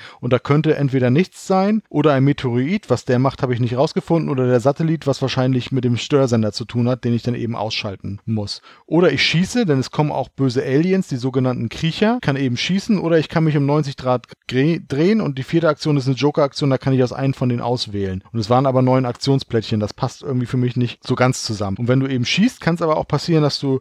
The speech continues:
anscheinend eine befreundeten, weil's ja ein kooperatives Spiel ist, einen bef-, befreundeten, äh, Mitraumfahrer triffst, dann werden irgendwie bestimmte Aktionsplättchen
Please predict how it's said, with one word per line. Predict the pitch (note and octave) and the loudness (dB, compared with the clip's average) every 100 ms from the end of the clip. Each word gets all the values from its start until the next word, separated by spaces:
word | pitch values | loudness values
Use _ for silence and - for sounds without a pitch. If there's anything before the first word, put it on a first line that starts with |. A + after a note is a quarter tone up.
| - | -4
anscheinend | - C#3 C#3 C3+ C#3 | -4 0 2 2 2
eine | B2+ | 0
befreundeten, | A#2 B2 - C#3 F3 E3 F3+ F3 F3 - - | -2 -6 0 2 2 2 2 2 0 -4 -4
weil's | B2+ | -2
ja | B2+ | -2
ein | A#2+ | -2
kooperatives | C#3+ C#3 - D3 C#3 | 0 0 0 -2 -2
Spiel | E3 D3 | 0 0
ist, | C3+ | 0
einen | B2+ A#2 | 0 -2
bef-, | - D#3+ | -6 -6
befreundeten, | B2+ - C#3+ D3 C#3+ C3+ B2+ B2+ - | -4 -2 0 2 2 0 0 -2 -4
äh, | A2+ A2 | -6 -2
Mitraumfahrer | D3 - F3 F3+ - F3+ E3+ E3+ | -2 -4 -2 -2 2 2 2 0
triffst, | F#3+ F#3 - - - - _ | 0 0 -4 -12 -20 -20 _
dann | C#3 D3 C#3 | 2 2 4
werden | C#3+ C#3 C#3 | 4 2 2
irgendwie | C#3 C3+ C#3 | 0 0 0
bestimmte | B2 - C3+ - D#3 C#3 C3+ C#3+ - | -4 -10 -10 -2 0 4 4 2 -2
Aktionsplättchen | C3+ - D3 - - C3+ - C3 C3+ | -10 -2 -2 0 0 0 0 0 0